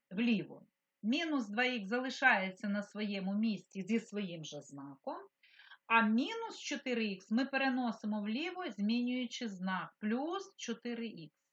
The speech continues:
дорівнює. Число мінус шість залишається на своєму місці зі своїм же знаком, а число чотири ми переносимо вправо, біля чотири був знак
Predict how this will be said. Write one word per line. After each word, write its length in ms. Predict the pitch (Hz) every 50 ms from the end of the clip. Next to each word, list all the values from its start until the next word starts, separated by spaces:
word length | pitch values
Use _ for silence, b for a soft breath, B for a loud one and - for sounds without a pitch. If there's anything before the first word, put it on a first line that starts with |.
| _ _ _
дорівнює. 500 | 185 254 269 214 175 139 135 135 - - - _ _ _ _ b b b b b b b b b _ _ _ _
Число 400 | - - 277 - - 294 311 320
мінус 640 | 302 320 330 349 359 339 277 226 220 208 - - -
шість 380 | - - - 226 202 175 160
залишається 680 | 170 220 240 262 254 - - 277 262 226 214 190 - -
на 120 | 208 208 202
своєму 520 | 208 - 214 220 220 214 202 196 190 196
місці 420 | 202 214 208 185 180 - _ 196 185
зі 140 | 175 196
своїм 480 | 196 - - 202 202 190 180 170 160 151
же 180 | 151 - 156 147
знаком, 640 | - - 143 143 131 131 131 - _ - 277 311 - - _ B B B B B B B B B _
а 140 | 233 233 226
число 400 | - - 269 - - 294 294 285
чотири 540 | - - 285 285 - 320 311 294 262 262
ми 140 | 240 240 254
переносимо 880 | 254 - 254 247 240 247 240 247 254 247 220 190 - - 202 190 190 185
вправо, 720 | 185 - _ - 220 226 240 247 269 311 320 381 392 - -
біля 220 | 233 233 233 233
чотири 420 | 226 - - 240 - - 254 233 226
був 200 | 202 202 208 190
знак 400 | 190 185 196 190 185 185 -